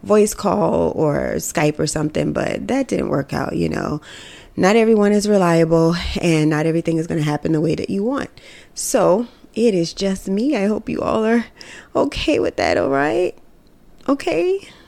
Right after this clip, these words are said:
<laughs> So, as you know, the fourteenth is coming.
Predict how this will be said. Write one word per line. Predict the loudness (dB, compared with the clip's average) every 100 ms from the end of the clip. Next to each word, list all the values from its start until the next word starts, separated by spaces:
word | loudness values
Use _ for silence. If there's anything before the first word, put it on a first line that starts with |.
| -20 -18 -16 -16
<laughs> | -16 -12 -8 -8 -8 -12 -16 -20
So, | -4 2 4 4 2 0 -6 -14 _ _ _ _ _ -2
as | 2 2 2
you | 2
know, | 4 4 2 0 -4 -10 _ _ -6
the | -4
fourteenth | 0 -2 -2 -4 -4
is | -6
coming. | -4 -4 -2 -4